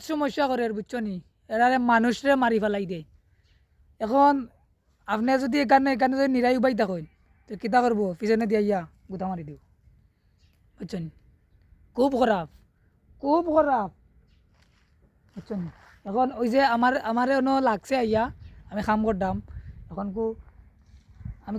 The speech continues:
কুদাম দিছি, গিয়াও গাছের চিপাতে মারিছে। শয়তান, খুব সত্যি আও, শয়তানের বাধা। এখানে সবজি আছে, আর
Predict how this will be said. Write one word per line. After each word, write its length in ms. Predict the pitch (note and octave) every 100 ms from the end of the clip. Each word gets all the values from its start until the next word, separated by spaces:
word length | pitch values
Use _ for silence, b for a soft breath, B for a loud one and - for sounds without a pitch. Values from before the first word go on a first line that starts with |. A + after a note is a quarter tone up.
| -
কুদাম 220 | B3 C#4+ D4
দিছি, 200 | B3+ D#4 A#3+
গিয়াও 200 | A3 A#3+ B3
গাছের 200 | G#3+ A3
চিপাতে 240 | G#3 G3 F3+
মারিছে। 240 | D#3+ C#3 - - - - - - -
শয়তান, 340 | F#3 D#3+ D#3 D3 _ - _ _ - - _ _ _
খুব 140 | D4 D#4
সত্যি 220 | C4+ G3+ F#3+ D#3
আও, 60 | - - _ _ _ _ _ _ - - _ _ _
শয়তানের 400 | G3 F3 F3+ F#3+ F#3
বাধা। 220 | E3+ F#3 G#3 _ _ _ _ _ _ _ _ _ _
এখানে 240 | A3 C4+ C#4
সবজি 240 | C4 G3+ B3 C#4+
আছে, 180 | B3 C#4 D4 - _ _ _ _ - G#3
আর 160 | G#3